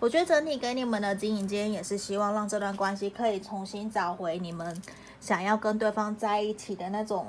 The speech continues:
恋爱的粉红泡泡氛围，我觉得要去把它重新营造出来，不然我觉得继续往前走可能会很不舒服啦。就是真的，如果可以好好的沟通、好好的协调，我相信对于你们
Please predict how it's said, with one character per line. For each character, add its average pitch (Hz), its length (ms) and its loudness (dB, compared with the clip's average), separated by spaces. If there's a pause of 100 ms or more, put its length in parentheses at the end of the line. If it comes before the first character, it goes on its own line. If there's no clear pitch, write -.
恋 226 160 2
爱 226 160 4
的 214 140 2
粉 175 240 -4
红 180 200 -6
泡 196 220 4
泡 202 180 2
氛 196 440 0
围， 165 160 2
我 175 120 -4
觉 175 140 -4
得 180 60 0
要 180 120 4
去 196 140 -2
把 175 160 -4
它 185 160 -2
重 185 260 -6
新 185 260 -4
营 170 200 -8
造 180 220 2
出 165 420 -8
来， 160 220 -6 (420)
不 311 140 8
然 269 180 10
我 185 100 4
觉 185 120 -2
得 185 100 2
继 196 180 -4
续 240 140 0
往 196 260 4
前 165 240 -10
走 175 140 -4
可 175 240 -6
能 151 260 -4 (960)
会 320 180 4
很 220 240 2
不 247 120 0
舒 262 300 -4
服 170 300 -6
啦。 147 240 0 (340)
就 320 100 0
是 359 160 0
真 330 200 4
的， 302 100 4
如 240 160 4
果 226 160 2
可 240 160 0
以 214 100 4
好 196 220 2
好 202 160 2
的 180 140 -2
沟 202 260 4
通、 202 180 2
好 202 160 0
好 196 160 2
的 165 140 -6
协 170 300 -8
调， 175 160 -2
我 180 120 -4
相 190 240 -4
信 202 200 -4
对 202 240 2
于 170 140 -2
你 196 200 -4
们 165 300 -8